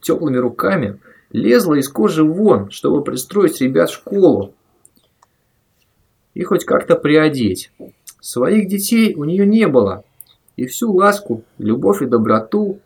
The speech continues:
она самозабвенно отдавала им. И всё вроде бы стало постепенно налаживаться, но Митрич часто говорил, что жизнь как зебра. Всё идёт по принципу чёрных и белых полос,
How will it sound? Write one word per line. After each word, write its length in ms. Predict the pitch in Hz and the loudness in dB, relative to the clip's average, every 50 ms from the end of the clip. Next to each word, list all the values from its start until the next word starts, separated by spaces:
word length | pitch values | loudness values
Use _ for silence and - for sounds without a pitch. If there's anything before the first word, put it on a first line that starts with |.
| _ _ _ _ - - | _ _ _ _ -14 -8
она 240 | - - 180 220 233 | -6 -4 -2 -2 -2
самозабвенно 840 | - - 170 156 147 139 135 131 139 143 175 208 214 196 185 165 - | -2 -2 -2 -2 0 2 0 0 0 0 0 2 2 2 0 -2 -4
отдавала 460 | - 110 107 107 117 156 175 170 156 | -4 -4 -2 0 2 4 4 4 4
им. 380 | - - - 135 113 98 95 - _ _ _ _ _ _ _ _ _ _ _ _ _ _ _ | 2 -2 -6 -6 -6 -6 -6 -8 _ _ _ _ _ _ _ _ _ _ _ _ _ _ _
И 100 | - 113 | -6 -6
всё 200 | - - - 220 | -4 0 2 4
вроде 260 | 208 202 208 202 196 196 | 4 6 4 4 2 2
бы 300 | 185 185 185 180 160 - | 4 6 6 6 6 4
стало 400 | - - - 185 180 170 165 156 | -2 0 2 4 6 6 6 4
постепенно 580 | 156 - 156 - - 170 175 - 214 190 180 | 2 -2 -10 -10 -8 -8 -4 -2 0 0 0
налаживаться, 840 | 170 170 175 185 208 233 220 190 131 120 117 110 113 - - - 135 | 0 0 2 2 4 4 4 4 4 2 0 -2 -2 -4 -6 -8 -6
но 600 | 139 156 170 170 170 165 165 160 147 - - - _ _ _ _ _ _ _ _ _ _ _ _ _ _ _ _ _ _ - - _ - | -2 2 4 6 6 8 6 6 4 2 -4 -8 _ _ _ _ _ _ _ _ _ _ _ _ _ _ _ _ _ _ -18 -16 _ -8
Митрич 500 | 135 160 202 226 220 214 196 170 - - | -4 -2 -2 -2 -2 -2 -6 -6 -4 -2
часто 340 | - 170 165 - - 165 | 0 0 0 0 -2 -4
говорил, 580 | 151 156 170 175 190 202 208 220 180 117 101 - | -2 0 0 2 2 2 2 2 2 0 -2 -4
что 240 | - - - 123 123 | -12 -10 -4 -2 -2
жизнь 460 | 135 160 190 226 233 175 135 107 104 - | 0 0 0 0 0 0 -2 -4 -8 -8
как 200 | - - - 180 | -6 -6 -4 -4
зебра. 540 | 175 156 143 131 113 101 101 98 98 98 - _ _ _ - - - _ - - - - - - _ _ _ _ _ _ _ _ - | -4 0 2 2 2 2 2 -2 -6 -8 -14 _ _ _ -20 -20 -20 _ -20 -20 -20 -20 -20 -20 _ _ _ _ _ _ _ _ -12
Всё 360 | - - - 220 247 254 220 | -8 -2 2 4 4 4 4
идёт 200 | 185 214 214 214 | 2 2 0 0
по 100 | 202 190 | 0 -2
принципу 500 | - 185 202 208 196 196 175 - - 135 | 0 0 0 0 0 -2 -4 -6 -6 -6
чёрных 480 | - - 208 220 240 226 175 147 - | -6 -2 2 2 2 2 2 -2 -2
и 60 | 123 107 | -4 -4
белых 380 | 101 143 160 180 170 165 - | 0 0 2 2 2 0 -2
полос, 560 | - 165 175 180 160 123 104 - - - - | -4 -2 -2 0 0 0 -2 -4 -8 -12 -18